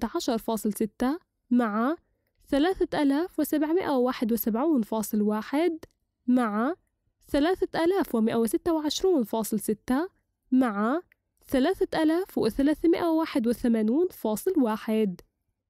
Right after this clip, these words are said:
يساوي ثلاثة عشرة آلاف وستمائة وسبعة وتسعين فاصل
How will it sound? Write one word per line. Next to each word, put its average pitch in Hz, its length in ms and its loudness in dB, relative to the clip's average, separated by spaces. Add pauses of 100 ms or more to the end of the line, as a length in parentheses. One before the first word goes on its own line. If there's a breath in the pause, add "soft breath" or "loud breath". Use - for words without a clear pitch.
(140)
يساوي 285 920 4 (520)
ثلاثة 339 540 0
عشرة 277 480 0
آلاف 359 240 -2
وستمائة 349 600 0
وسبعة 294 440 0
وتسعين 254 540 2 (100)
فاصل 202 320 -2